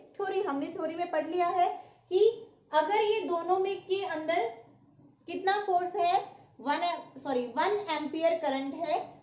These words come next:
दोनों में same direction में फ्लो कर रहा है,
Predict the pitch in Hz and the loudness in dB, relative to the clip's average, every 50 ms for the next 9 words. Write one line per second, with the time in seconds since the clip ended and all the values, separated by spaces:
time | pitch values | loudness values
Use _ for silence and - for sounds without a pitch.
0 | - - 262 285 330 339 349 370 370 403 403 415 403 - - 359 370 392 392 359 | -14 -6 -2 0 0 2 2 2 0 0 -2 -4 -6 -6 -2 0 0 0 2 2
1 | 349 320 311 320 - - 349 349 - 339 349 359 - - 285 285 285 285 302 302 | 2 2 2 -2 -6 -6 -6 -6 -6 -6 -6 -6 -4 -2 -2 0 0 2 2 2
2 | 302 311 302 - 294 294 302 330 330 349 | 2 2 0 0 0 0 -2 -2 -2 -4